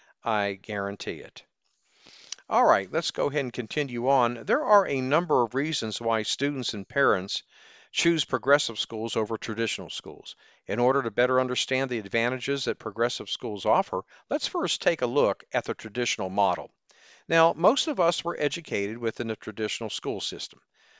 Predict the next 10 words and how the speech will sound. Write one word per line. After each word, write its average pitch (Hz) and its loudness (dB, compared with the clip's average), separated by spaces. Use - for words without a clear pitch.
Our 107 6
teachers 120 -2
expected 110 -2
us 127 2
to 135 -2
look 117 -2
to 110 -6
them 110 -2
as 131 -2
experts, - -2